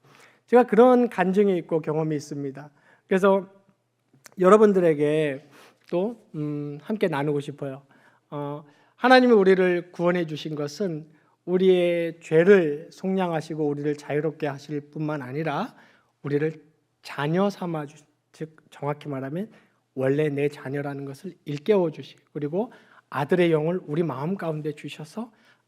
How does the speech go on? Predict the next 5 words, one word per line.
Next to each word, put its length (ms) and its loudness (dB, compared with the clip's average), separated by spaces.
아빠, 560 -6
아버지라고 800 -6
크라쪼 720 -4
부르짖게 440 0
하셨습니다. 640 -6